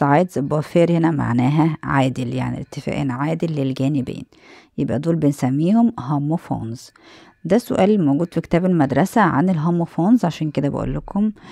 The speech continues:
آه، نحاول نحفظهم. نحل مع بعض. جايب لنا هنا كلمات كلها هوموفونز، ل-، طبعًا متشابهة في النطق لكن مختلفة في السبيلنج وفي المينينج، يعني في المعنى وفي الكتابة.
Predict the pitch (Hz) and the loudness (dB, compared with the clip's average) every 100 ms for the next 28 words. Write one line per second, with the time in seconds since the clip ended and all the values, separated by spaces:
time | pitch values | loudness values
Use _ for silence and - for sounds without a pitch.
0 | - - - 143 135 135 - 156 156 156 | -20 -20 -2 2 2 2 0 -2 -2 0
1 | 160 147 - - 117 120 107 - - 143 | -2 -4 -6 -6 -6 -8 -10 -14 -18 -16
2 | 143 202 214 165 147 165 202 151 147 160 | -4 0 2 2 2 2 2 2 0 0
3 | 196 196 196 185 135 135 131 151 - - | 0 0 0 0 0 2 2 0 -2 -6
4 | 135 135 165 196 - 147 165 143 - 143 | -2 0 0 0 -2 -2 0 -2 -2 0
5 | 175 226 220 - - - - - 156 143 | 2 2 0 -10 -20 -20 -20 -6 0 2
6 | 120 175 160 151 156 147 135 - 175 160 | 2 0 2 2 2 0 -2 -2 -2 0
7 | 156 - 131 180 254 - 147 160 147 143 | -2 0 2 2 2 0 0 0 0 -4
8 | - - 156 160 - 120 - - 160 170 | -4 -4 -4 -4 -4 -6 -6 -2 0 0
9 | 147 - 123 135 175 233 233 - 120 123 | -2 -4 0 2 4 4 2 0 -6 -4
10 | 123 151 165 143 - 151 151 - 104 - | 0 2 2 0 -2 -6 -6 -4 -6 -8